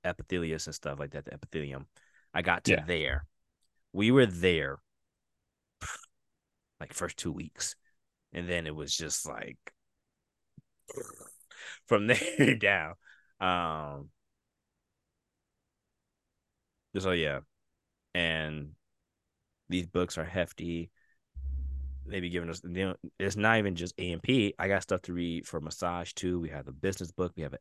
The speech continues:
Speaker 1: ethics book. We have a massage book that we have chapters to read. Thankfully, she doesn't assign any, like, questions to ask, answer. We just have to read it. But
Speaker 2: Mm-hmm.
Speaker 1: even that, it's like,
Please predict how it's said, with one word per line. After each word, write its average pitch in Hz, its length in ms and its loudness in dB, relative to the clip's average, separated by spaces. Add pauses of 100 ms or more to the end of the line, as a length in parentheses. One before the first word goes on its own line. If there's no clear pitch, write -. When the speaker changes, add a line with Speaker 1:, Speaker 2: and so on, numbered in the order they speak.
Speaker 1:
ethics 95 360 -2
book. 87 400 -2 (120)
We 76 100 -6
have 67 260 -4
a 64 300 -8 (600)
massage 87 540 2
book 87 400 0 (260)
that 80 280 -4
we 80 160 -4
have 80 180 -6
chapters 80 300 -4
to - 100 -10
read. 90 220 -2
Thankfully, 92 320 -2
she 92 140 -6
doesn't 82 200 -4
assign 78 720 -4
any, 82 200 -8
like, 65 180 -10
questions 101 500 -2
to - 220 -2
ask, 120 400 0 (140)
answer. 127 480 0
We 87 180 -8
just 82 160 -10
have 78 220 -6
to 55 220 -12 (100)
read 113 360 0
it. 135 240 2 (400)
But - 80 -6
Speaker 2:
Mm-hmm. - 0 -
Speaker 1:
even 101 240 4
that, 107 220 -2
it's 71 140 -10
like, 80 220 -4